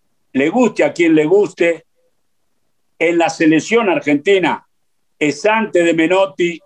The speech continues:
y después de Menotti. El que inventa una cosa, y bueno, después habrá otros que, que se le acercan,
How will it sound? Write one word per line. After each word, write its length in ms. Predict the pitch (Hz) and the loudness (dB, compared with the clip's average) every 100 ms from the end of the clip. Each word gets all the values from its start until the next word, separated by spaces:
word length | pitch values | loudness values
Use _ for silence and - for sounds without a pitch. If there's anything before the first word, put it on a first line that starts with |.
| _ | _
y 120 | 139 | 0
después 340 | 139 135 170 156 | 2 0 0 2
de 80 | |
Menotti. 560 | 135 123 110 - 92 78 _ - _ | 2 0 -4 -8 -12 -14 _ -20 _
El 240 | 165 175 | -4 -2
que 100 | 175 | 0
inventa 520 | 196 196 254 240 - 175 | 0 2 2 2 0 0
una 220 | 175 165 | 0 0
cosa, 520 | 220 240 - 156 - _ _ _ _ - - | 0 0 -2 -4 -4 _ _ _ _ -12 -2
y 80 | |
bueno, 420 | 147 180 143 110 - _ | 2 2 -2 -6 -18 _
después 320 | - 139 220 | -6 -2 0
habrá 240 | 214 190 196 | 2 2 0
otros 340 | 233 202 175 | -2 -4 -6
que, 280 | 175 160 151 _ _ _ - | -4 -4 -6 _ _ _ -6
que 100 | 185 | -4
se 160 | 165 | 0
le 60 | 156 | -2
acercan, 680 | 147 208 196 135 - 117 | 0 0 0 -2 -6 -8